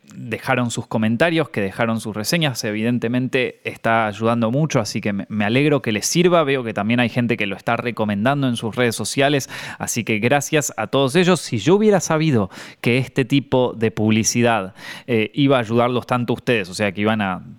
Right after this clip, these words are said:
traer algo que les iba a servir y encima nos iba a generar un buen negocio a todos nosotros, nunca hubiera hecho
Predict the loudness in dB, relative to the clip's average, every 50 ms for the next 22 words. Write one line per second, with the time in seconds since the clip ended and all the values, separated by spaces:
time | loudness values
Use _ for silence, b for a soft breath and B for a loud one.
0 | _ _ -6 -4 -2 -2 0 0 0 0 0 0 -2 -2 -2 -2 -2 0 0 0
1 | 0 0 -2 -2 -2 -2 -4 -4 -4 -4 -2 -2 -2 0 0 0 0 -2 -2 -2
2 | -2 -2 -2 -2 -2 -2 -2 0 0 0 0 0 0 0 0 0 0 2 0 0
3 | 0 0 -2 0 0 0 0 0 -2 -2 -2 -2 -2 -2 -2 -4 -6 B B B
4 | B B 2 4 4 6 4 4 2 2 2 2 2 2 0 -2 -2 0 2 4
5 | 4 6 6 6 4 4 2 2 2 4 4 4